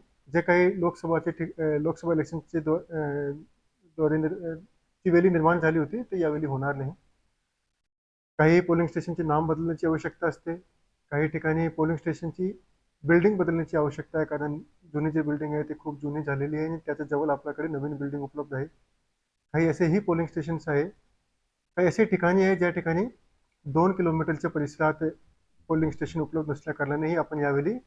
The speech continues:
पोलिंग स्टेशन वाढवले. मागच्या वेळी लोकसभाच्या दरम्यान पण वाढवले होते आणि आताही आपण वाढवले. आपला उद्देश असा आहे की सर्व assured minimum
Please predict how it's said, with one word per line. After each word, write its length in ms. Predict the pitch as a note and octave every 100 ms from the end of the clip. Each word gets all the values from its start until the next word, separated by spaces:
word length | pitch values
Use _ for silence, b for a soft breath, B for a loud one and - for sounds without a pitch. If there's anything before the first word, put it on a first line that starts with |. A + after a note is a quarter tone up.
| -
पोलिंग 240 | C#3+ D3+
स्टेशन 320 | C#3+ C#3 G#3
वाढवले. 380 | G#3+ C#3+ C3 B2 A2 _ _ _ _ _
मागच्या 300 | C#3 C#3 E3+
वेळी 280 | E3 E3 E3+
लोकसभाच्या 480 | D#3 D#3 D#3+ D#3+ E3
दरम्यान 280 | D#3 D#3 D#3+
पण 140 | E3+
वाढवले 360 | E3 D#3 D#3+ E3
होते 200 | D#3 G3
आणि 160 | A#3
आताही 360 | A#3 - D3+ F#3+
आपण 200 | E3+ G3
वाढवले. 400 | E3+ C3+ B2+ A#2+ A2+ _ _ _ _ _ -
आपला 180 | D#3
उद्देश 360 | F3 D#3 F3+ F3+
असा 220 | F3 -
आहे 120 | E3+ E3
की 180 | F#3 G3 - _ _ _ _ _ _ _
सर्व 240 | F3 F3+ F#3+ F#3+ - _ _ -
assured 300 | D3+ F#3 F#3+
minimum 260 | F3 F3